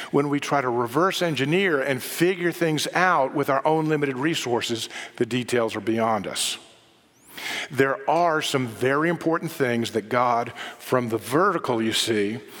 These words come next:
wants us to know for living our life in the horizontal. That's i-, that is that the world in which we live is not an accident, is a reflection of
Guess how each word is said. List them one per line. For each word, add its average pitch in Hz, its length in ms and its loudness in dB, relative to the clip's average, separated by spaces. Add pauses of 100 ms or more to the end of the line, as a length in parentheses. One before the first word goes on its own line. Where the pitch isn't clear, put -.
(240)
wants 151 300 2
us 160 140 0
to 139 120 -2
know 151 280 4
for 127 160 -2
living 139 380 2
our 147 120 4
life 139 380 0
in 117 80 -4
the 117 100 0 (240)
horizontal. 110 800 0 (320)
That's 147 300 2
i-, 143 280 2 (160)
that 135 200 2
is 143 200 2
that 127 140 -6
the - 60 -4
world 165 360 2
in 160 120 0
which 160 220 -2
we 156 80 2
live 123 480 0 (340)
is 120 180 0
not 120 260 2
an 147 100 2
accident, 120 640 0 (440)
is 127 220 0
a 123 60 -2
reflection 123 520 -2
of 113 180 -6